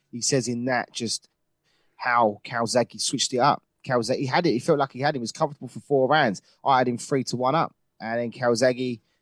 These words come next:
he, he adjusted, he adapted like true champions do. The best in the world are able to do it. You think of anyone, all the top names, they're in a little bit of trouble and they could just make a little tweak in their adjustment and it, and it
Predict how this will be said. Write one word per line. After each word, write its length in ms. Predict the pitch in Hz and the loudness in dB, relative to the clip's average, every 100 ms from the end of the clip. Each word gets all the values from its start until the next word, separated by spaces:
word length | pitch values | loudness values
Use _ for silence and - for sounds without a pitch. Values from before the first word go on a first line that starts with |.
| _ _ - | _ _ 0
he, 200 | 151 147 | 4 4
he 160 | 165 | 4
adjusted, 540 | 143 127 156 143 - 123 | 4 4 4 2 0 -6
he 120 | 123 | -4
adapted 520 | 117 156 - - 107 | -2 0 -2 -4 -2
like 160 | 113 - | 0 0
true 320 | - 147 131 | 0 2 2
champions 520 | - 131 113 123 117 | 2 0 -2 -6 -6
do. 180 | - 127 | 0 2
The 100 | 107 | 2
best 380 | - 156 - - | 4 4 4 -2
in 80 | 139 | -2
the 80 | |
world 240 | 139 143 127 | 4 4 4
are 80 | 123 | 0
able 180 | 120 120 | -4 -6
to 100 | 117 | -2
do 160 | 135 | 0
it. 180 | 123 90 _ _ _ _ | 0 -2 _ _ _ _
You 120 | 139 | -6
think 200 | - 147 | 0 2
of 120 | 139 127 | 2 2
anyone, 420 | 175 160 147 127 | 4 4 4 2
all 120 | 127 160 | 2 0
the 80 | |
top 260 | 160 - - | 0 -2 -2
names, 420 | 156 135 107 - - _ _ _ | -2 -4 -4 -10 -18 _ _ _
they're 180 | 139 135 | 2 2
in 100 | 127 | 2
a 40 | |
little 300 | 120 156 196 | 2 4 4
bit 180 | 170 185 | 4 0
of 60 | 175 | 2
trouble 500 | - 165 151 160 - | 4 4 4 0 -2
and 160 | - 120 | -6 -4
they 160 | 120 | -4
could 200 | 117 113 | -6 -10
just 240 | - 113 - _ | -8 -8 -8 _
make 220 | 123 123 110 | -4 -4 -4
a 40 | |
little 280 | 127 185 202 | 0 2 2
tweak 400 | - 180 160 - | -2 -2 -2 -2
in 60 | |
their 140 | 143 139 | -2 -2
adjustment 440 | 127 123 - 120 60 | 0 -2 -4 -10 -8
and 140 | 107 | -8
it, 120 | 107 | -8
and 160 | - 113 | -6 -6
it 120 | 107 | -6